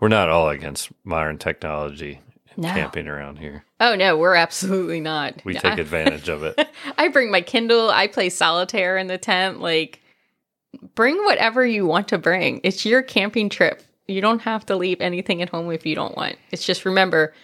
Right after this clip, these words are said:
Speaker 2: you have to haul it all to your car and then haul it all out of your
Speaker 1: Mm-hmm.
Speaker 2: car. <laughs> While you are sitting in the tent, kind of,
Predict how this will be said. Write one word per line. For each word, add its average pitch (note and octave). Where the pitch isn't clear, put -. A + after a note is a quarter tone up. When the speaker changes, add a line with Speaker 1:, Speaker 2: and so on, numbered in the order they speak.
Speaker 2:
you F3
have F#3+
to D3+
haul F3
it D#3+
all E3+
to F#3+
your F#3
car F#3+
and D3+
then -
haul D#3+
it D#3+
all D#3+
out F#3
of -
your A3+
Speaker 1:
Mm-hmm. C3
Speaker 2:
car. D#3
<laughs> C#4+
While B3+
you E4
are E4+
sitting D#4
in C#4
the C4
tent, C#4+
kind A#3+
of, A3+